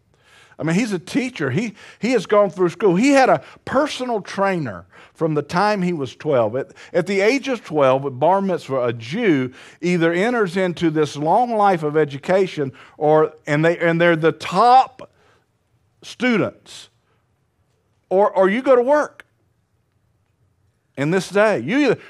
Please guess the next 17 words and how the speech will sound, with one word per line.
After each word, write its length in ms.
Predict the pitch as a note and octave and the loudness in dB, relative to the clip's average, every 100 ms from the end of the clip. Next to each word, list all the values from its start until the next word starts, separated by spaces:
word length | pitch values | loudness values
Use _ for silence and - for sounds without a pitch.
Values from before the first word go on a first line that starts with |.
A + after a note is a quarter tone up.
| - | -8
went 300 | C3+ C4 C4+ | 2 2 2
to 80 | D4+ | 0
work 600 | C#4 C#4 G3+ F#3+ - - _ _ _ _ | 2 4 6 4 0 -14 _ _ _ _
or 280 | G3 G3+ - | 2 2 0
you 240 | F3+ G#3 A#3 | -4 -2 0
went 300 | G3+ A#3+ - | 2 2 0
to 100 | D3+ | -10
school. 520 | - D#4 B3+ A2 - _ _ _ _ _ _ _ _ _ _ _ _ _ _ _ _ | 0 4 4 2 -4 _ _ _ _ _ _ _ _ _ _ _ _ _ _ _ _
And 280 | G3 G3+ G3+ - | 0 0 -2 -2
how 220 | F#3 C#4 | 2 2
you 180 | B3+ B3 | 2 0
went 160 | A3 | -2
to 80 | F3+ | -2
school 400 | - D#4 D4+ A3 | -4 0 2 4
is 260 | F#3+ F#3 G#3 | 2 2 0
you 120 | A3 | 4
had, 340 | A3 G#3 E3+ | 6 4 2